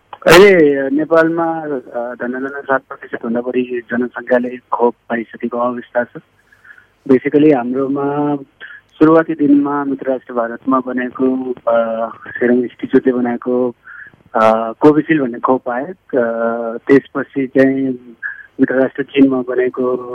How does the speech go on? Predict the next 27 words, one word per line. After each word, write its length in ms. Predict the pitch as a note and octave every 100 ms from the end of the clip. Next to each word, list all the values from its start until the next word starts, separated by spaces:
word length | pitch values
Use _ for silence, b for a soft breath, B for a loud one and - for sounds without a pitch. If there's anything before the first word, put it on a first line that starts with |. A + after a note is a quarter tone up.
| A#2+ A#2
अ, 460 | - G#2+ G#2+ G#2+
भेरोसिल 540 | G#2+ A#2 B2+ - B2+ B2
आयो 180 | A#2+ F#3 _ - B B B B -
र 120 | D#3
अहिले 200 | D#3+ D#3
पछिल्लो 420 | D3+ D3+ D3+ D3
समय 340 | C3+ C#3+ C#3+ C3+
चाहिँ 220 | D#3 C#3+
हामीसँग, 360 | A#2+ - C#3+
अ, 600 | C3+ C3+ - B2 A#2+ A#2+ A#2+ B B
जोन्सन 400 | - C#3 C#3 C#3+
एन्ड 120 | C#3
जोन्सनले 440 | C3+ C#3+ C3+ C#3 C#3
बनाएको, 420 | C3 A#2 A#2+ D#3+ E3 _ B B B B _
अ, 240 | A#2 A#2+ B2
जेन्सेन 380 | C3+ C3 C3 C3+
खोप 240 | - C3 -
भन्ने 220 | A2 B2
आयो। 220 | A2+ A#2 B2+ _ - B B -
र 600 | E3+ F#3 F3+ D#3 C#3 C3 - - _ _ -
खोप, 320 | - E3+ G#3 _ _ _ _
अ, 160 | - A#2+ B2 B2+ B2+ B2+ B2+ E3
जति 160 | G#3+
व्यक्तिहरूले 540 | F#3+ F3+ E3 C3+ B2 B2+
लगाउनु 380 | C3+ E3 F3+
भएको 320 | E3+ D#3 - D#3+
छ, 280 | - G#3